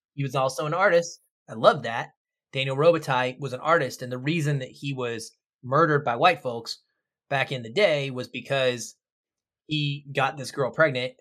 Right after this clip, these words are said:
who he was introduced to because he was making portraits for the rich family, right? And they end up murdering him. So he comes back and he haunts people,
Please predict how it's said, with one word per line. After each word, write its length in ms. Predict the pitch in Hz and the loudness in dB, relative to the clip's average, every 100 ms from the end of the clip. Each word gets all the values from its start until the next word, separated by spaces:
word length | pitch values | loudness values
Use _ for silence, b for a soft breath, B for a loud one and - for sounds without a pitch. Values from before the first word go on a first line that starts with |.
| - | -6
who 320 | 139 131 127 | -4 -4 -8
he 180 | - 127 | -8 -8
was 340 | 123 117 110 - _ _ _ - | -8 -8 -12 -16 _ _ _ -8
introduced 440 | 139 131 220 220 | -4 0 0 0
to 160 | 151 135 | -2 -2
because 220 | 139 139 | -4 -4
he 80 | 139 | -4
was 120 | 127 | -2
making 280 | 131 131 127 | -4 -4 -2
portraits 480 | 170 147 120 110 - | 0 0 -2 -10 -10
for 180 | 127 | -10
the 60 | 117 | -8
rich 180 | 117 117 | -10 -6
family, 460 | 180 160 110 71 _ _ _ _ | -4 -4 -4 -12 _ _ _ _
right? 220 | 98 117 | -6 -6
And 80 | 113 | -4
they 60 | 120 | 0
end 180 | 160 160 | 2 2
up 80 | |
murdering 420 | 139 143 139 139 131 | 4 4 4 2 0
him. 360 | 131 127 127 _ _ _ | -2 -4 -8 _ _ _
So 160 | - 127 | -6 -2
he 120 | 139 | -2
comes 180 | 139 135 | -2 -2
back 380 | 135 123 120 - | 2 2 2 -4
and 80 | 113 | -14
he 100 | 113 | -12
haunts 240 | 117 110 110 | -10 -10 -10
people, 560 | 110 110 104 101 101 | -10 -4 -2 -2 -4